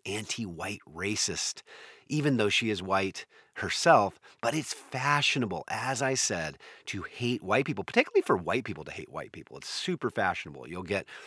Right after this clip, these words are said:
you'll get platformed, uh, real quick to hate white people in America today. So, uh, it's fashionable to lump white people together and to castigate them,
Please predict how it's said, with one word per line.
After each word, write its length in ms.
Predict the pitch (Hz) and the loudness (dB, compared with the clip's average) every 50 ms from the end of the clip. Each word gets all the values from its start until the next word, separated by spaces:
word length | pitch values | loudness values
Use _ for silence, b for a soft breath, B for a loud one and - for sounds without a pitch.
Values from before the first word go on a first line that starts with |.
| B B B B B | B B B B B
you'll 160 | - 127 131 | 2 2 4
get 260 | 117 127 117 - _ - | 4 4 0 0 _ -4
platformed, 560 | - 98 76 67 - - 82 - - - - B B B B B B B | -2 -2 -2 -2 -4 -6 -10 -10 -12 -16 -20 B B B B B B B
uh, 140 | - 85 78 73 | -8 -8 -8 -4
real 200 | 85 110 120 107 | 0 2 2 2
quick 320 | - - - 87 67 - - B B B B B _ - | 0 -2 -4 -6 -6 -6 -12 B B B B B _ -4
to 60 | 123 | 0
hate 180 | 110 123 117 87 | 0 0 0 0
white 240 | 95 98 92 90 | 0 -2 -2 -2
people 320 | - - 80 - 78 73 - | -4 -8 -10 -10 -12 -14 -12
in 140 | - 90 87 | -10 -8 -6
America 440 | 90 90 98 95 90 87 87 - 76 | -6 -4 -4 -4 -4 -4 -6 -8 -12
today. 360 | - 76 69 67 65 - 71 | -14 -14 -16 -16 -16 -18 -14
So, 360 | - - - - 113 98 87 B B B B B B B | -10 -8 -4 -2 -2 -2 -4 B B B B B B B
uh, 160 | - 95 85 - - - _ _ | -8 -8 -8 -8 -10 -14 _ _
it's 540 | - - - _ - - - - 98 101 - | -20 -20 -20 _ -20 -20 -14 -14 -10 -10 -10
fashionable 640 | - - - 135 120 127 - - 123 107 87 73 76 | -2 4 8 8 8 8 6 4 2 0 -2 -4 -6
to 160 | - - 117 92 | -6 -6 -6 -6
lump 340 | 82 82 104 101 92 - - - | -4 -2 0 0 0 -2 -8 -10
white 280 | 71 82 90 92 87 | -8 -6 -6 -6 -6
people 220 | - 98 90 92 87 | -8 -10 -10 -10 -10
together 400 | - 87 78 90 85 80 80 78 - | -10 -8 -6 -6 -6 -6 -8 -10 -10
and 140 | 90 95 90 | -12 -10 -10
to 140 | - - 95 | -10 -10 -10
castigate 720 | - - - - 92 87 - - - 80 82 80 78 - | -10 -8 -4 -2 -2 -2 -2 -6 -8 -10 -10 -10 -10 -10
them, 200 | 87 82 76 | -12 -12 -12